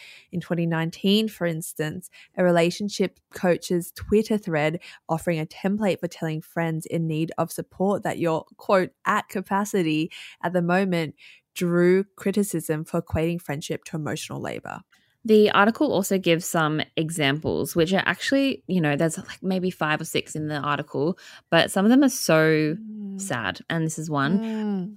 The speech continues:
Speaker 2: Quote, "Lucy, twenty-nine and from Kentucky, had a friend who repeatedly insisted on dictating meetups in the name of self-care. Quote, 'When we would make plans, they would change them the day before,' she says. Trying to reschedule and rearrange events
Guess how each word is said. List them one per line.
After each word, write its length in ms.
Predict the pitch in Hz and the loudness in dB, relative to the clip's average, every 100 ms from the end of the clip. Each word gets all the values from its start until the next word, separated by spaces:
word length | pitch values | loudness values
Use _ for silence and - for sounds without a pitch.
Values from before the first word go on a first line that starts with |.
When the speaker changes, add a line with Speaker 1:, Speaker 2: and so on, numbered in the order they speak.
| - | -2
Speaker 2:
Quote, 340 | 185 170 - _ | 2 2 0 _
"Lucy, 580 | 185 202 220 - 147 180 - | 6 8 8 2 0 0 -4
twenty-nine 640 | - 170 190 190 156 151 | -4 0 2 2 2 0
and 160 | - 160 | -2 -6
from 180 | 160 156 | -6 -6
Kentucky, 640 | 160 160 190 - 139 143 - | -6 -2 -4 -2 -2 -2 -6
had 200 | - 165 | -4 -4
a 60 | |
friend 360 | 170 170 165 190 | -2 -2 0 2
who 100 | 226 | 2
repeatedly 640 | 226 226 165 165 165 165 | 0 -2 -2 0 0 -2
insisted 560 | 165 165 151 156 151 - | -2 -4 -6 -4 -4 -4
on 160 | 156 | -6
dictating 580 | 156 220 - 202 190 185 | -2 -4 -4 -2 0 0
meetups 400 | 160 151 147 - | 0 -2 -2 -6
in 140 | - 151 | -6 -2
the 40 | |
name 240 | 139 135 | -2 -4
of 120 | 151 - | -6 -4
self-care. 800 | 131 143 - 240 262 156 - - _ | -6 -6 -4 2 2 2 -4 -20 _
Quote, 340 | - 196 160 - _ _ _ | 6 6 6 -2 _ _ _
'When 140 | 220 233 | 2 4
we 60 | |
would 140 | 285 262 | 6 6
make 200 | 175 - | 2 0
plans, 520 | 196 180 151 156 - | -2 0 2 0 0
they 160 | 165 | 2
would 120 | 160 156 | 4 2
change 360 | - 147 156 | -2 -2 0
them 180 | 147 143 | -2 -2
the 60 | 139 | 0
day 140 | 117 | 0
before,' 500 | 190 - 294 269 - - | -2 2 4 4 2 -2
she 160 | - | -6
says. 420 | 160 - - - - | -4 -2 -4 -6 -12
Trying 320 | - 190 185 226 | -10 -2 2 4
to 60 | |
reschedule 640 | 240 226 - 160 156 160 147 | 4 2 0 -2 0 0 0
and 140 | 156 | 0
rearrange 600 | 156 160 151 156 180 180 - | 0 2 0 -2 -4 -6 -8
events 380 | 156 190 226 | -2 0 -2